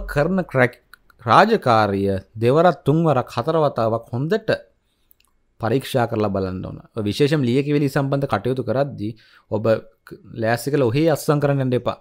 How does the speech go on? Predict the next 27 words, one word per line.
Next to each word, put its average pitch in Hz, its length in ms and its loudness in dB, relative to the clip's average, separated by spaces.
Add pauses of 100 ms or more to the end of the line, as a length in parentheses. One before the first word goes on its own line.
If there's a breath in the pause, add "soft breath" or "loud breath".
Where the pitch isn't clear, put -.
මේ 113 260 -4
වෙලාවේ 127 360 0
පොඩ්ඩක් 117 320 -4
වරදින්න 120 360 2
සම්භාව්‍යතාවක් 127 640 -2
තියෙන 139 140 -4
නිසා 131 220 -4 (400 soft breath)
ඔබත් 160 240 2
දෙතුම 151 240 0
තබ්බලා 135 480 0 (360 soft breath)
හැකිනම් 165 440 0
දෙන්න 135 200 -2
තව 131 200 0
කෙනෙකුට 120 320 -2
බලන්න 117 340 0
කියලා. 95 380 -6
ඒකේ 117 240 0
අඩුපාඩුකම්. 104 600 0 (140)
මොකද 147 240 2
මේ 127 140 4
වෙලාවේ 147 340 4 (400 loud breath)
ඒ 143 140 4
පැති 160 240 0
වලින් 170 160 0
ඔබට 156 160 2
අඩුපාඩුකම් 175 680 2
වීමේ 175 320 2